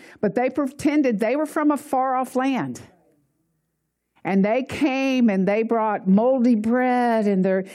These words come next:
says their wine sacks were all torn, and, you know, all of this. And, and they told them their sad, sad story. But listen to what it says. And this is how important for us to know the Word of God and be able to s-,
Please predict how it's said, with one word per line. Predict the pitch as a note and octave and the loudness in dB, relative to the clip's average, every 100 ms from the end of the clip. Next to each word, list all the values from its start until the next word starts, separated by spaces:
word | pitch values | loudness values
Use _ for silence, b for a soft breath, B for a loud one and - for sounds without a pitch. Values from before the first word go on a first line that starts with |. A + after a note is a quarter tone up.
| B | B
says | - A3 G3+ | -2 0 0
their | A3 G#3+ | 0 0
wine | F#3 A3 C4 B3+ | 0 0 0 0
sacks | - B3+ G3+ F#3+ - | -2 -4 -4 -4 -6
were | F3+ | -4
all | G3 A#3+ | -2 -4
torn, | - - - B3+ B3+ B3 A#3+ A3 | -8 -6 0 2 2 2 0 0
and, | F#3+ F#3 - B B B | 2 0 -2 B B B
you | A#3+ G#3+ | 2 2
know, | F#3+ F#3+ | 2 -2
all | G3 G#3+ A#3+ | -2 -2 0
of | B3 A3 | 0 0
this. | A#3+ A#3+ A3 G#3+ | 0 2 0 0
And, | F#3+ F#3 D#3 | 0 0 -2
and | G3 G#3 G#3 | 0 0 0
they | A#3+ | 0
told | A#3+ - B3+ B3+ | -4 -4 -2 0
them | A3+ G3 | 0 0
their | G#3 | -2
sad, | - - A3+ A#3 A#3+ | -4 -4 -4 -4 -6
sad | - A#3 G#3+ | -4 -4 -4
story. | - - C4+ C4 G3 D3 - B B B B G#3+ | -8 -4 -2 0 0 -2 -8 B B B B -4
But | G3 G3 | -4 -2
listen | A3 C#4 C#4+ C#4+ | 0 0 2 0
to | B3+ | 0
what | B3 F#3+ | 0 -2
it | |
says. | D#3 G3+ G3 | 0 0 2
And | G3 | 0
this | B3+ | 0
is | D#4 - | -4 -6
how | C#4+ A#3+ | -4 -2
important | G#3+ - A#3 F#3 | -2 -2 -2 -2
for | G3+ | -4
us | F#3 | -6
to | - | -4
know | F3 F#3+ G3+ | -2 0 0
the | A3 | -2
Word | A3 A3 G#3 | -2 -4 -4
of | |
God | - F3 D3 | -6 -6 -6
and | F3 F3 E3 | -4 -4 -2
be | G3+ G#3 G#3 | -2 -2 -6
able | - F#3 F3+ F#3 | -4 -2 -2 -6
to | - E3+ | -4 -2
s-, | D#3 - | -4 -8